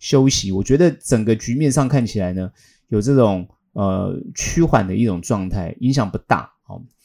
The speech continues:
那我们从几个数据呢来看一下哈。那美元指数呢，本周它，它是开低然后走高，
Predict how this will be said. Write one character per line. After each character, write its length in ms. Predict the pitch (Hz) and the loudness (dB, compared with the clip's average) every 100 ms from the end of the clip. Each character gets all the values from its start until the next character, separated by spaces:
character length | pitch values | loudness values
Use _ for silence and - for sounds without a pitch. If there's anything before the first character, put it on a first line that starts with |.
| - - | -20 -4
那 100 | - | 4
我 100 | 175 | 6
们 140 | 139 147 | 8 6
从 140 | 165 | 6
几 160 | - 113 | 4 4
个 100 | 117 | 4
数 180 | - 139 | 4 4
据 260 | 147 127 | 6 6
呢 260 | 113 107 113 | 4 0 -2
来 280 | 104 110 113 | -2 0 0
看 360 | - 165 110 98 | 0 0 -2 -4
一 40 | |
下 260 | - 95 90 | -4 -4 -6
哈。 260 | 101 95 151 | -12 -12 -4
那 240 | 156 147 | -2 0
美 100 | 127 | 2
元 160 | 170 196 | 2 0
指 240 | - 113 | 0 0
数 240 | - 180 | 0 0
呢， 180 | 131 123 | 2 0
本 220 | 117 104 | 0 -2
周 160 | 110 139 | 0 0
它， 140 | 147 | 0
它 180 | 147 147 | 0 -2
是 260 | 156 151 123 _ _ - _ _ - | 0 0 -2 _ _ -20 _ _ -4
开 180 | - 160 | 2 2
低 180 | 156 156 | 4 4
然 140 | 120 | 6
后 100 | 143 | 6
走 260 | - 104 90 | 6 0 2
高， 420 | 107 98 110 | 4 4 2